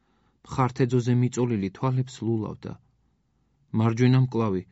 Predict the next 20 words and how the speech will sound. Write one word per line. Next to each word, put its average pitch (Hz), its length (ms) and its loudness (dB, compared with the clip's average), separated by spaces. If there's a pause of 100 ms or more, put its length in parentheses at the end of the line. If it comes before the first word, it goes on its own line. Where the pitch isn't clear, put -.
(340)
უღონოდ 143 440 4
გადმოეგდო 131 640 2
ხალიჩაზეთ. 95 720 -8 (880)
მის 123 300 4
დაღონებულ 127 640 4
სახეს 127 420 -4 (400)
და 113 60 -2
მოდუნებულ 135 640 4
ტანს, 92 300 -6 (460)
თუ 139 100 2
ხელს, 147 420 -2 (540)
ვეღარ 120 300 4
უხდებოდა 135 540 0
ვერც 107 260 -4 (600)
მელევანღი 120 680 4
მოელვარე, 117 600 0 (520)
ვერც 135 280 2
გულის 143 360 2
ქინძის 143 440 0
თავი, 92 340 -6